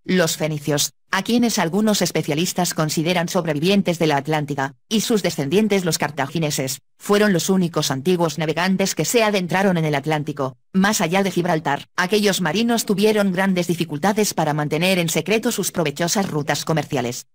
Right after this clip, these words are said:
y para impedir que los romanos y otros posibles competidores interfirieran en su tráfico. Se sentían muy deseosos de perpetuar la referencia platónica a que el mar no era navegable y resultaba impenetrable en aquellos lugares, porque hay una gran cantidad de barro en la superficie,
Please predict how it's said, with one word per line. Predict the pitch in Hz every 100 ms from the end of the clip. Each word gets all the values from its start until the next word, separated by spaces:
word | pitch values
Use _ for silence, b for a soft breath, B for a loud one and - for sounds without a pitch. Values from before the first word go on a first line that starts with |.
| -
y | 220
para | 185 170
impedir | 160 156 151 190 214
que | 190
los | 175 156
romanos | 156 202 226 208
y | 160
otros | 160 165 160
posibles | 143 - 185 165 -
competidores | 151 139 139 156 160 160
interfirieran | 165 160 143 170 185 190 175
en | 160
su | 175
tráfico. | 160 127 143 135 131 -
Se | - 247
sentían | 214 160 151 214 220
muy | 196 202
deseosos | 190 185 226 - 165
de | 143
perpetuar | 165 165 151 151 165 165
la |
referencia | 147 143 151 175 214 208 170
platónica | 151 202 226 214 180
a | 160
que | 160
el | 147
mar | 196 233
no | 214 220
era | 226 196
navegable | 160 156 208 214
y | 180
resultaba | 170 165 160 160 196 180
impenetrable | 175 165 156 143 214 240 180
en | 156
aquellos | 143 170 156 151
lugares, | 139 143 220 - - _
porque | - 165 180
hay | 185 202
una | 185
gran | 160 196 190
cantidad | 156 156 139 175
de | 147
barro | 165 220 214
en | 190
la | 170
superficie, | - 143 - 151 139 131